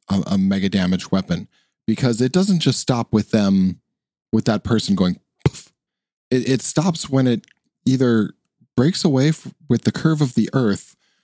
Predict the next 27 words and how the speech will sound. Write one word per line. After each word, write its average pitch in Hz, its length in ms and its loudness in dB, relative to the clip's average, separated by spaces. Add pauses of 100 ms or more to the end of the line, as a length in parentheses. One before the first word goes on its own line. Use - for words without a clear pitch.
(160)
<laughs> - 340 -20
or, 143 720 2 (520)
or 147 180 2
it's 135 160 -2
just 160 260 -2
done 143 200 0
so 165 300 0
many 147 380 0 (360)
thousands 151 680 0
and 131 220 -2 (100)
thousands 135 720 -2
and 123 240 -2 (140)
thousands 131 640 0
of 123 120 -2
S 120 180 -2
D 127 140 -2
C 123 260 -2
damage 113 380 -2
that 107 160 -2
finally 120 720 -2 (360)
its 123 320 -4
energy 110 420 0
is 90 100 -4
spent. - 440 -14 (640)
It's, 117 380 -10
it's 151 200 -2
a, 160 60 0